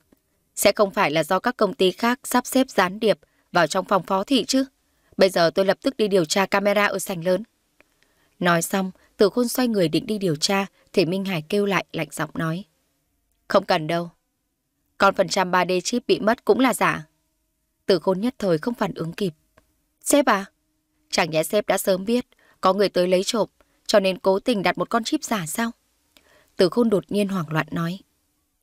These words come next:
"Sếp à, anh cố ý đặt con chip ở nơi dễ nhìn thấy,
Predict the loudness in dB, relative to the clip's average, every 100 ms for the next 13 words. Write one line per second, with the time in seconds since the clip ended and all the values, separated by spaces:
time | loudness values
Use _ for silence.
0 | -2 0 2 0 -2 _ _ _ _ _
1 | _ -6 -2 -2 0 2 0 0 -4 -2
2 | -2 0 0 0 0 0 2 0 0 -2
3 | -4